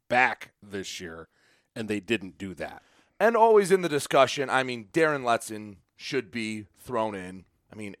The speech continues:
Speaker 2: eight and one again, won another mac title. Uh, after week one, they lost, and I'm going, "Uh-oh, how many games is this Marine City team going to lose?" And then they just rattled off eight straight wins in the regular season.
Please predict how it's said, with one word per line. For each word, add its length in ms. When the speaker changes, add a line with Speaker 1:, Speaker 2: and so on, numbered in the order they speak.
Speaker 2:
eight 180
and 140
one 160
again, 500
won 180
another 320
mac 380
title. 560
Uh, 520
after 480
week 320
one, 280
they 120
lost, 400
and 60
I'm 100
going, 320
"Uh-oh, 680
how 120
many 120
games 300
is 180
this 40
Marine 540
City 280
team 260
going 340
to 80
lose?" 720
And 400
then 140
they 140
just 200
rattled 380
off 260
eight 160
straight 300
wins 220
in 60
the 80
regular 320
season. 360